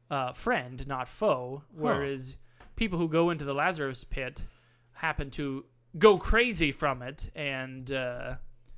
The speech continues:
Speaker 1: not, not really what you would say, uh, a positive effect. Uh, yeah, it brings them back to life, yeah, but that was side effects.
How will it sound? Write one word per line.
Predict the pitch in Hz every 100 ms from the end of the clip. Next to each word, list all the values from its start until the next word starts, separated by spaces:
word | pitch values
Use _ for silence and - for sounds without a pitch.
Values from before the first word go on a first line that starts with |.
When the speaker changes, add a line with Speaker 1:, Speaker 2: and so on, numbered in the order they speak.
| - - _ 330
Speaker 1:
not, | 359 359
not | 392 403
really | 392 359
what | 339 302
you |
would | 294 220
say, | 277 254 233
uh, | 214 202 180
a | 175 156
positive | - 302 220 147
effect. | 120 135 131
Uh, | 233
yeah, | 269 294
it | 151
brings | 240 196
them | 175
back | 170
to | 143
life, | 185 131 160
yeah, | 160 131
but | 131
that | 143
was | -
side | 190 165
effects. | - 135 - -